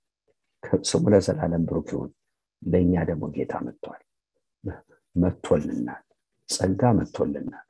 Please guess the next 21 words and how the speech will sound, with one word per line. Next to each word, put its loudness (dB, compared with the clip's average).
ክብር 4
መጥቶልናል። -2
እንዲህ 2
ነው 4
መንገዱ። -4
እግዚአብሔር 4
አምላካችንን -2
በጣም 2
አድርገን -2
እናመሰግናለን። -6
ሰይጣን 4
ክርስቶስ -2
በመስቀል -2
ላይ 4
ወጥቶ 0
የእሱ -2
መንግስት 2
የጸና 0
መስሎታል? 0
አዎ 4
ወገኖቼ፣ -4